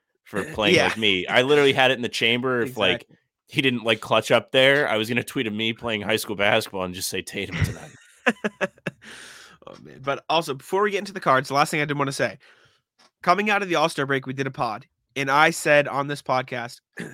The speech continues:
Speaker 2: this seven-game stretch, um, is going to be an indicator of the rest of the season for the Celtics, right?
Speaker 1: Yes,
Speaker 2: Let
Speaker 1: you
Speaker 2: me, let
Speaker 1: did.
Speaker 2: me,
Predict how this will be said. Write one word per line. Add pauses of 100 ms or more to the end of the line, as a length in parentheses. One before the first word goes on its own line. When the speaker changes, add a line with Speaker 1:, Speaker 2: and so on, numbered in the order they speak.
(100)
Speaker 2:
this
seven-game
stretch, (600)
um,
is
going
to
be (920)
an
indicator (280)
of
the
rest
of
the
season
for
the
Celtics,
right?
Speaker 1:
Yes,
Speaker 2:
Let
Speaker 1:
you
Speaker 2:
me,
let
Speaker 1:
did.
Speaker 2:
me,